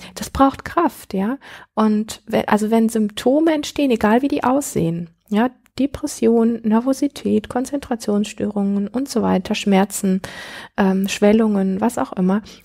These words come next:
Der Körper braucht viel Kraft, um Symptome zu machen. Also der Körper braucht sehr viel Kraft, um dieses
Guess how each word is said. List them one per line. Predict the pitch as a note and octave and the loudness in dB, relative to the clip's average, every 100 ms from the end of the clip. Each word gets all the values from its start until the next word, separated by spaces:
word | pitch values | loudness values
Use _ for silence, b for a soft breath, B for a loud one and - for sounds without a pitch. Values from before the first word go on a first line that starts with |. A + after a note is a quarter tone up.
| - | -2
Der | G3+ | -2
Körper | - B3+ C4 D4 | 2 0 0 -2
braucht | - G#3 - | 0 -2 -2
viel | - C4 C#4 | -2 0 0
Kraft, | - F#3 G#3+ - - | 2 2 2 -2 -6
um | F#3 G#3 - | -4 -4 -4
Symptome | G3 G3+ F#3 - E4 G#3 | -2 0 2 4 4 4
zu | - D#3+ | 0 -4
machen. | E3 - F3+ | -4 -6 -8
Also | - F3+ | -6 -6
der | F3+ | -6
Körper | - G3+ C4 | -4 0 -2
braucht | - G3 G3+ - | 0 -2 0 0
sehr | G#3+ | 0
viel | A#3 A#3 | 2 -2
Kraft, | - G#3 - - | 0 0 0 -4
um | G#3+ G#3 | -4 -4
dieses | G3+ F#3+ | -4 -6